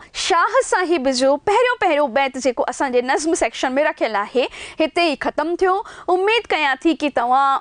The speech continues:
हम्म, शाह साहिब जे बारे में ॿिया बि जेके बैत आहिनि से पढ़ंदा, ॻोल्हींदा ऐं मिलंदा तव्हांखे, छाकाणि त हुननि में ॾाढी सुठी माना समायल आहे। मिलूं था हाणे हिन, अम, जेको पाठ आहे नज़्म जो पहिरियों जेको, उन जे ॿिए पाठ में,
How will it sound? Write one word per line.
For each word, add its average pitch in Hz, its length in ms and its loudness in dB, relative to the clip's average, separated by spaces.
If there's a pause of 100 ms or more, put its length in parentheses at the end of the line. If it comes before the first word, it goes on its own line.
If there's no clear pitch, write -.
(100)
हम्म, 233 200 -10
शाह 311 300 -4
साहिब 285 320 -2
जे 269 120 2
बारे 240 280 0
में 285 260 0 (260)
ॿिया 277 280 2
बि 370 160 0
जेके 294 500 0
बैत 233 340 0
आहिनि 277 440 2
से 240 200 2
पढ़ंदा, 285 540 0
ॻोल्हींदा 285 720 2 (240)
ऐं 269 140 0
मिलंदा 359 420 0
तव्हांखे, 302 640 0
छाकाणि 349 360 -2
त - 60 0
हुननि 311 280 2
में 339 120 2
ॾाढी 269 400 -2
सुठी 294 300 0
माना 233 480 0 (240)
समायल 240 520 -2 (240)
आहे। 302 340 2 (280)
मिलूं 392 280 2
था 349 220 0
हाणे 311 340 0
हिन, 294 240 2
अम, 254 580 0
जेको 262 280 0
पाठ 269 340 -2
आहे 254 300 -2
नज़्म 330 360 0
जो 254 200 2
पहिरियों 285 360 0
जेको, 262 300 0
उन 254 260 -2
जे 247 180 2
ॿिए 294 220 0
पाठ 226 300 -4
में, 220 180 -2